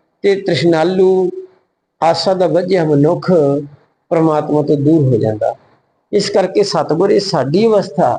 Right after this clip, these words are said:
ਅਸੀਂ ਇਸ ਤਰ੍ਹਾਂ ਕਰਦੇ ਹਾਂ, ਸਾਡਾ ਇਹ ਹਾਲ ਹੈ, ਉਹਨੂੰ ਇਹਨਾਂ ਪੰਕਤੀਆਂ 'ਚ ਦੱਸਦੇ ਨੇ ਕਿ "ਏਕ ਸਵਾਨ", ਮੇਰੇ ਨਾਲ ਇੱਕ ਕੁੱਤਾ ਹੈ ਲੋਭ ਦਾ,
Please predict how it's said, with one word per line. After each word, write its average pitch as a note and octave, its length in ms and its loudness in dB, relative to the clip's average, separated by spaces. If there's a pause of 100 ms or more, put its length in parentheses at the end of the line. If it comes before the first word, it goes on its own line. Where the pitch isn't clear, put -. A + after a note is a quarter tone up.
(100)
ਅਸੀਂ G3 220 0
ਇਸ F3+ 100 -2
ਤਰ੍ਹਾਂ F#3+ 200 -2
ਕਰਦੇ E3 380 0
ਹਾਂ, E3+ 180 0 (480)
ਸਾਡਾ D#3+ 380 -2
ਇਹ G3+ 120 2
ਹਾਲ C#3+ 320 0
ਹੈ, E3 360 2 (460)
ਉਹਨੂੰ A3+ 480 0
ਇਹਨਾਂ G3 180 2
ਪੰਕਤੀਆਂ E3+ 420 -2
'ਚ E3+ 120 2
ਦੱਸਦੇ D3 380 0
ਨੇ G#3 200 2 (420)
ਕਿ G3+ 280 0
"ਏਕ F3 320 2
ਸਵਾਨ", D3 720 -2 (240)
ਮੇਰੇ D#3 260 2
ਨਾਲ F3+ 180 2
ਇੱਕ F3+ 120 -2
ਕੁੱਤਾ G3 440 -2
ਹੈ F#3+ 160 2
ਲੋਭ G#3 260 2
ਦਾ, E3 260 0